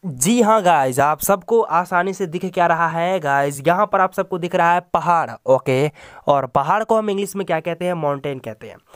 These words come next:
तो गाइस, पहाड़ को इंग्लिश में क्या कहते हैं? माउंटेन कहते हैं। और पहाड़ को और भी नाम से हम बुला सकते हैं, यानी पहाड़ न कह करके हम उसको पर्वत भी कह सकते हैं, पहाड़ी भी कह सकते हैं या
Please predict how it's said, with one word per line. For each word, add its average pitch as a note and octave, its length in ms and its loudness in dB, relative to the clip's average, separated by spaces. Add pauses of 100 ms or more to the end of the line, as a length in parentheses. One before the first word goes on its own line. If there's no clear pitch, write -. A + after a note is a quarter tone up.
(340)
तो G3 60 2
गाइस, G#3+ 280 2
पहाड़ G3+ 420 0
को A3 200 -2
इंग्लिश G3+ 220 -8
में G3 100 -8
क्या F3+ 120 -4
कहते F3+ 220 -6
हैं? F3+ 80 -4
माउंटेन D3+ 380 -2
कहते D#3 260 -4
हैं। F#3+ 80 2
और F3+ 140 4
पहाड़ F3+ 440 0
को A#3 180 0 (160)
और G3+ 220 4
भी G3+ 140 -2
नाम F3+ 240 2
से F#3+ 200 2
हम F3+ 180 2
बुला D#3 380 2
सकते C#3 340 -4
हैं, C3+ 200 -8 (440)
यानी D#3 260 0
पहाड़ F3 360 0
न F#3 300 0
कह G#3+ 180 -8
करके E3 320 -6
हम D#3+ 240 -6
उसको E3 300 -6 (400)
पर्वत E3+ 320 4
भी G#3 120 0
कह G3+ 160 0
सकते G3 300 -4
हैं, G3 180 0
पहाड़ी D#3 480 0
भी G3 120 -4
कह F#3+ 160 -2
सकते F#3 280 -6
हैं E3 180 -6
या C3+ 200 2